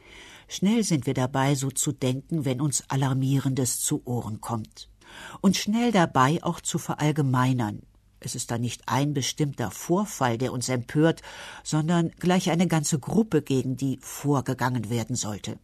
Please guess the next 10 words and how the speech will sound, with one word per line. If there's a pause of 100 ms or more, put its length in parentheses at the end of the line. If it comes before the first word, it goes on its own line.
(880)
Der
Dichter
Christian
Morgenstern
warnt: (640)
„Wenn
jemand
gegen
etwas
vorgeht,